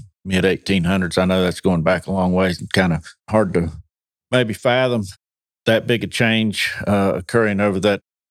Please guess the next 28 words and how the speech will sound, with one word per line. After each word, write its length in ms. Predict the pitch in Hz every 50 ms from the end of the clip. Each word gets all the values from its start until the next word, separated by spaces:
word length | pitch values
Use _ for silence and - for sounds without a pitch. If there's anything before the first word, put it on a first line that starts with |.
| -
hundred, 360 | - 107 110 104 92 95 85 -
two 140 | - 104
hundred 300 | 90 98 101 95 90 87
year 140 | 98 98 98
period, 460 | 95 - - 107 107 104 101 101 - -
but 240 | 90 87 73 - _ _ _ _ _ _ _ _ -
had 100 | - 120 107
a 40 | 98
lot 340 | 95 98 98 101 104 101 95
of 180 | 95 87 - _ _ -
wetlands 500 | 104 110 113 110 - 107 110 107 104 82 85
and 100 | 82 85
backwater 500 | 98 101 101 92 - 104 101 95 95 95
areas 400 | 92 95 98 98 95 92 87 85
associated 720 | 95 - - 101 98 95 - - 98 98 98 95 92 82 -
with 140 | 87 78 -
the 60 | -
floodplain 720 | - - 104 98 92 85 - - 95 92 90 90 90 87
and, 200 | 82 80 76 78 - -
and 140 | 95 85 82
the 80 | 82
river 420 | 80 90 104 104 87 92 87 82 - - - _ _ _ -
that 280 | - - 98 87 - _ _ _ _ -
were 280 | 127 123 117 104 98 87
lost 400 | 95 92 90 92 87 - - -
to 60 | 80
agriculture, 720 | 80 90 92 - - - - 98 92 90 87 - - 90
development, 600 | 80 80 82 90 90 90 - - - 85 85 -